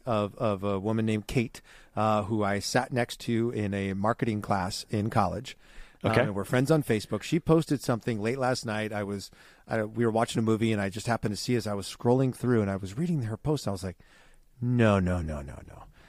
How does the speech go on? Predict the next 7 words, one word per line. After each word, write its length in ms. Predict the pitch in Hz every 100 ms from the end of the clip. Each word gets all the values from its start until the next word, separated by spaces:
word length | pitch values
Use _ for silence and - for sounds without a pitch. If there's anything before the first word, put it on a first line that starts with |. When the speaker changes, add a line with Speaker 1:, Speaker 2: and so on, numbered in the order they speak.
| _ -
Speaker 1:
That, 320 | 127 113 - - - 117
that 220 | 117 -
cannot 420 | - 123 110 101
be 280 | 101 98 -
accurate." 580 | 107 104 - 87 71 - - - - _ _
She 340 | - - 202 233
says 680 | - 180 110 90 95 -